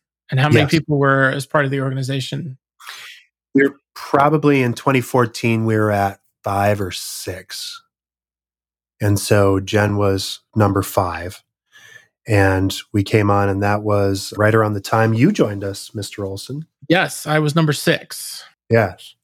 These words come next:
Speaker 1: And
Speaker 2: And,
Speaker 1: speaking
Speaker 2: uh,
Speaker 1: of that, uh, erratic salesperson, I'm thankful that
Speaker 2: Yeah.
Speaker 1: your bar, your bar was so happily low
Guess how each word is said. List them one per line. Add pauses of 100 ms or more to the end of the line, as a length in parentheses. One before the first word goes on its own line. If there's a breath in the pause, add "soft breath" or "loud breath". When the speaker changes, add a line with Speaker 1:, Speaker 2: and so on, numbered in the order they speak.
(520)
Speaker 1:
And
Speaker 2:
And,
Speaker 1:
speaking
Speaker 2:
uh,
Speaker 1:
of
that,
uh,
erratic
salesperson,
I'm
thankful
that
Speaker 2:
Yeah.
Speaker 1:
your
bar,
your
bar
was
so
happily
low